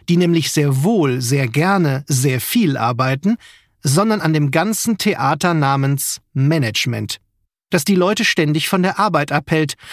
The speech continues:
und sie dazu drängelt, in den Nischen zwischen all den Meetings, Reports, ritualisierten Mitarbeitergesprächen und Excel-Sheet-Basteleien die eigentliche Arbeit zu leisten. Und Arbeit ist nun mal Arbeit,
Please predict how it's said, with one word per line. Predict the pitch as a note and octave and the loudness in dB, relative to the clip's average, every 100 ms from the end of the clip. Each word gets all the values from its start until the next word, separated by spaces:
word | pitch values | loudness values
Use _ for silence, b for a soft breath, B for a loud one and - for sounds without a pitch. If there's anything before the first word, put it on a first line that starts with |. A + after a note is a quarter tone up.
| B | B
und | F3 | 0
sie | E3 D#3+ | 2 2
dazu | D#3+ - | 0 0
drängelt, | C#3 C#3+ E3 F#3+ G3+ - B B | -2 0 0 0 0 -4 B B
in | B F3 | B 2
den | E3 D#3+ | 4 2
Nischen | F3+ A3 - A#3 A3+ | 2 0 0 0 0
zwischen | - F3 - D3+ | -2 -2 -2 -2
all | E3 G3+ | 0 0
den | G3 E3+ | 2 2
Meetings, | E3 G3 G3+ F#3+ F3+ - - | 2 0 0 0 -2 -6 -2
Reports, | D#3 D3 F3 E3+ E3 - - - | -2 0 0 0 0 -2 -8 -2
ritualisierten | D3+ D#3+ G3+ E3+ D3+ C3 F3+ A3+ E3+ D#3 | 0 0 2 2 2 0 0 0 0 0
Mitarbeitergesprächen | F3 E3+ D#3 D#3 D#3+ D3 - C#3+ D3+ C#3+ D#3+ | 0 0 0 0 -2 -2 -4 -2 0 0 -2
und | D3 C#3+ | -2 -2
Excel-Sheet-Basteleien | E3+ - D#3 - E3 C3+ - C#3 - D3 C#3 C#3 C3+ - b - | -4 -2 -2 0 0 0 -2 -2 0 0 0 0 -2 -4 b -6
die | - | 0
eigentliche | F3 D3+ C3 C#3 C3+ E3+ | 2 2 0 -2 -2 -2
Arbeit | D#3+ A2+ G2 | 0 -2 -4
zu | - G2 | -6 -6
leisten. | F2 G2 - - - _ _ _ _ _ _ _ _ _ - | -6 -8 -8 -10 -16 _ _ _ _ _ _ _ _ _ -4
Und | F3 | 0
Arbeit | D#3+ G3 G#3 G#3 | 2 2 2 0
ist | G#3+ - | -2 0
nun | G#3 F#3 | 2 2
mal | D#3 C#3 | 2 0
Arbeit, | C3+ C#3 D3 F3 G#3 - | 0 0 2 0 -2 -10